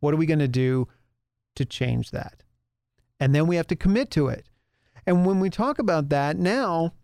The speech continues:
you've chosen something, and I'm gonna give some examples in a few minutes for my own businesses, but, um,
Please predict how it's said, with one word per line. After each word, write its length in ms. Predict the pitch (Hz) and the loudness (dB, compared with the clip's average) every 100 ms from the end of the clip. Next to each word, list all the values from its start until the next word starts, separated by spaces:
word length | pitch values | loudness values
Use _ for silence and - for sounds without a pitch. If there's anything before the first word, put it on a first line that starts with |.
| _ _ _ _ _ _ _ | _ _ _ _ _ _ _
you've 260 | 196 175 156 | 0 2 0
chosen 480 | - 214 247 190 160 | 0 0 2 0 0
something, 600 | - 143 127 151 180 165 - | 0 0 0 0 -2 -4 -4
and 140 | 156 | -2
I'm 80 | 165 | 0
gonna 120 | 220 | 0
give 180 | 214 220 | -2 -2
some 140 | - | -2
examples 540 | 185 147 170 180 175 151 | 0 0 0 0 0 0
in 100 | 151 | 0
a 60 | |
few 160 | 139 156 | 0 0
minutes 420 | 156 208 151 - - _ _ _ _ _ _ _ | 0 0 -2 -8 -18 _ _ _ _ _ _ _
for 100 | - | 0
my 180 | 143 135 | 2 4
own 160 | 180 240 | 2 2
businesses, 480 | 175 127 127 139 127 | 2 2 0 0 0
but, 220 | 156 151 _ _ _ _ | 0 -2 _ _ _ _
um, 440 | 165 151 143 143 | -2 0 0 -2